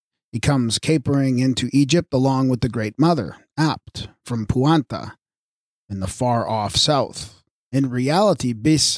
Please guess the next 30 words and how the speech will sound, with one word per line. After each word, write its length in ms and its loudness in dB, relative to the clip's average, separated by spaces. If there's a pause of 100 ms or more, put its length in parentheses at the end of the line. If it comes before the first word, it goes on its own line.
(140)
Horus 600 0 (1120)
is 140 2
the 160 0
earliest 480 0
form 460 2
of 140 -10
the 80 -4
pygmy 380 -4
Ta. 540 -6 (720)
In 160 0
both, 560 0
the 140 2
dwarf 420 2
is 100 0
the 120 -2
type 280 -2
of 140 -2
man 400 -4
in 160 2
his 180 0
most 340 0
primitive 380 -2
shape. 400 -4 (1600)
The 60 -6
seven 480 2
powers 480 2
that 180 0
cooperate 600 2
with 180 -4
Ta 560 -6